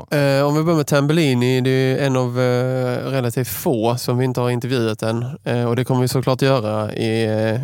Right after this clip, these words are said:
innan premiären, gissar jag. Eh, men han har ju tränat för fullt och, eh, spelat för fullt, eh, hela vägen under den här för-, försäsongen. Så några skador eller skavanker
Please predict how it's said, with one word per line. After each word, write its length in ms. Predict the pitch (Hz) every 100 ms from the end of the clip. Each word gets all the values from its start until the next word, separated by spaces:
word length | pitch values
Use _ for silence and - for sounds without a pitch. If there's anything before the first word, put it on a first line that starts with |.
| -
innan 260 | 127 120
premiären, 540 | 110 120 120 107 107 -
gissar 380 | - 113 110 117
jag. 140 | 110 110
Eh, 880 | 147 - 127 113 113 110 110 110 110
men 100 | 117
han 240 | 123 127
har 100 | 123
ju 320 | 123 127 131
tränat 420 | 135 - 147 135 -
för 100 | 127
fullt 440 | - 117 120 -
och, 400 | 117 110 _ -
eh, 180 | 120 120
spelat 380 | - 135 120 110
för 100 | 107
fullt, 420 | 104 101 - -
eh, 80 | 107 104
hela 420 | 107 120 113 107
vägen 360 | 107 107 110
under 180 | 110 110
den 100 | 110
här 140 | 123 107
för-, 200 | 104 - -
försäsongen. 580 | - 110 - 104 104 95
Så 120 | -
några 160 | 113 110
skador 640 | - 117 113 113 113 107 110
eller 120 | 110
skavanker 680 | - 127 131 107 - 110